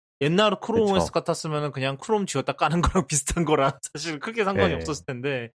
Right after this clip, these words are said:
Speaker 2: 이제는 로컬이 끼어 있기 때문에.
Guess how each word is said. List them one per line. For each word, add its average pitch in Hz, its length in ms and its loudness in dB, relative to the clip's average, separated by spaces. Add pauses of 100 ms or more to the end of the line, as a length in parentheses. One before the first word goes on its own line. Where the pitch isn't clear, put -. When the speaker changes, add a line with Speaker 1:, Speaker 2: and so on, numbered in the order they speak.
(1040)
Speaker 2:
이제는 87 640 -4 (320)
로컬이 101 440 2
끼어 104 120 4
있기 90 200 0
때문에. 87 360 -4